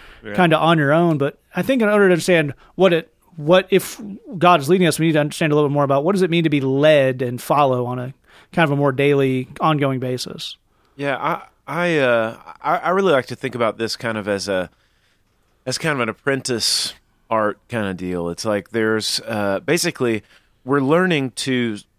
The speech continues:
Speaker 1: really submit our will to the will of Jesus. I mean, it, you know, a-, as Glenn's saying, some of this stuff is, winds up sounding pretty Sunday school, and that's because this is the basic, this is kind of the basic stuff. Uh, wh-, you know,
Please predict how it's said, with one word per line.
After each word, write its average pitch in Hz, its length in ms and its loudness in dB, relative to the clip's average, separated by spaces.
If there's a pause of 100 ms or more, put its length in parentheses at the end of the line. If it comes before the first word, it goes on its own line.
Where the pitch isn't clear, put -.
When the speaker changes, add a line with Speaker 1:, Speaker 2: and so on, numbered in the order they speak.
(480)
Speaker 1:
really 139 260 -2
submit 107 720 -2 (120)
our 92 160 -6
will 98 480 0
to 104 280 -6
the 92 80 -8
will 107 220 -2
of 87 80 -8
Jesus. 95 480 -12
I 92 60 -12
mean, 98 400 -10
it, 107 200 -12
you 127 120 -6
know, 113 200 -2
a-, 113 220 -6
as 117 160 -6
Glenn's 151 320 0
saying, 113 380 -2 (100)
some 185 200 -2
of 185 60 0
this 151 140 0
stuff 123 320 0
is, 98 220 -4 (400)
winds 143 340 2
up 123 160 2
sounding 131 400 -2
pretty 123 220 -4
Sunday 135 340 -2
school, 95 560 -4
and 104 140 -6
that's 123 140 -4
because 110 480 -2
this 143 240 -2
is 220 160 -4
the 220 100 -8
basic, 123 600 -4 (200)
this 139 140 -8
is 180 100 -12
kind 226 160 -6
of 208 40 -6
the 147 60 -6
basic 120 340 -6
stuff. - 580 -8
Uh, 101 340 -4
wh-, 131 220 -8
you 147 100 -4
know, 113 200 -2